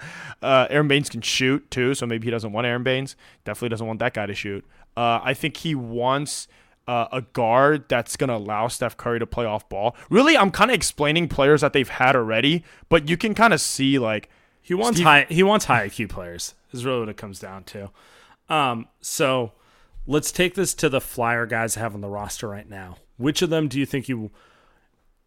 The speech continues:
Speaker 2: here's a better way to put it. Which players that the Warriors have had this year who are not Steph, Klay, or Wi-,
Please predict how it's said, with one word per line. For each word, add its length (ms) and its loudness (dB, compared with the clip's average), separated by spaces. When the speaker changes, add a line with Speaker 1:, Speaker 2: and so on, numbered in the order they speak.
Speaker 2:
here's 220 -2
a 40 -6
better 180 0
way 80 -4
to 20 -12
put 160 -8
it. 200 -12
Which 300 -2
players 480 2
that 140 0
the 80 0
Warriors 360 2
have 100 -8
had 200 0
this 240 -4
year 200 -4
who 180 -4
are 80 -2
not 420 -4
Steph, 800 -12
Klay, 480 -6
or 80 -10
Wi-, 340 -6